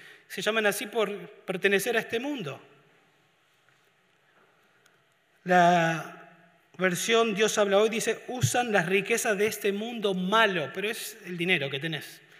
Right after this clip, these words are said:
las riquezas, los bienes materiales. A eso se refiere. Y noten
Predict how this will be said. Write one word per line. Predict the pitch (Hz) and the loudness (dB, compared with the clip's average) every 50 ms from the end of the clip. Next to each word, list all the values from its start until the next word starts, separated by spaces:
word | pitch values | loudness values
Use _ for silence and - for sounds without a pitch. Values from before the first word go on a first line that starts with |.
| - | -10
las | - 170 151 | -8 -6 -4
riquezas, | 170 175 175 - 196 180 175 - 135 131 | -4 -4 -2 -2 -4 -4 -4 -8 -12 -12
los | 156 170 | -10 -6
bienes | 175 180 175 175 165 | -4 -4 -4 -4 -6
materiales. | 160 151 160 160 165 160 147 131 117 110 - - - - _ _ _ _ _ _ _ _ _ _ _ _ _ _ _ - | -8 -8 -8 -6 -6 -6 -6 -8 -12 -16 -20 -20 -20 -20 _ _ _ _ _ _ _ _ _ _ _ _ _ _ _ -8
A | - 156 170 | -4 -2 -2
eso | 175 165 - 156 | -2 -2 -4 -8
se | - 147 139 | -8 -8 -8
refiere. | 143 143 - - 151 139 127 127 123 - - _ _ _ _ _ _ _ _ _ _ _ _ _ _ _ - _ | -8 -10 -10 -10 -12 -12 -12 -14 -18 -20 -20 _ _ _ _ _ _ _ _ _ _ _ _ _ _ _ -18 _
Y | - 160 | 0 4
noten | 185 226 233 - - 240 233 233 226 | 4 4 4 4 0 -4 -4 -6 -8